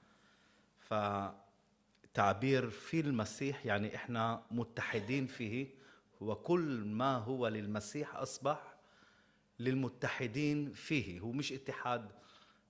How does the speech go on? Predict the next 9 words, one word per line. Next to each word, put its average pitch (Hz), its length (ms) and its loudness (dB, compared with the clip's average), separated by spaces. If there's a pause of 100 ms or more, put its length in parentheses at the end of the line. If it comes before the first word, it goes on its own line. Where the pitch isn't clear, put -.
(300)
عادي، 123 520 4
ولكن 117 540 0
اتحاد 135 720 2
يفوق 113 680 0 (200)
الوصف، 110 640 -2 (600)
والعهد 117 420 4
الجديد 139 380 -2
بيشدد 135 400 0
كتير 107 560 0